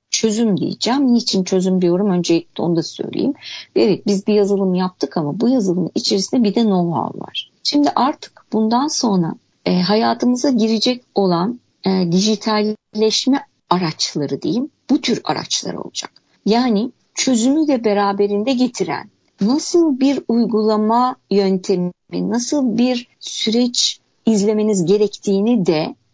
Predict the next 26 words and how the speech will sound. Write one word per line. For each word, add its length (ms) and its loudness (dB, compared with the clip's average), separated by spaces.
kültürüyle 720 0
birlikte 460 -4
size 360 -4
sunan 560 -4
araçlar 880 -2
olmaya 400 -4
başlayacak 500 -2
ki 180 0
bunun 420 2
ilk 320 -2
ve 40 0
en 220 0
önemli 440 0
örneklerinden 1040 0
Job 180 2
Analytics. 760 -4
Çünkü 540 -2
demin 280 2
de 140 2
dedik, 420 -4
yazılım 400 0
almak 460 -2
aslında 440 -2
en 260 -2
kolay 380 -10
şey. 320 -6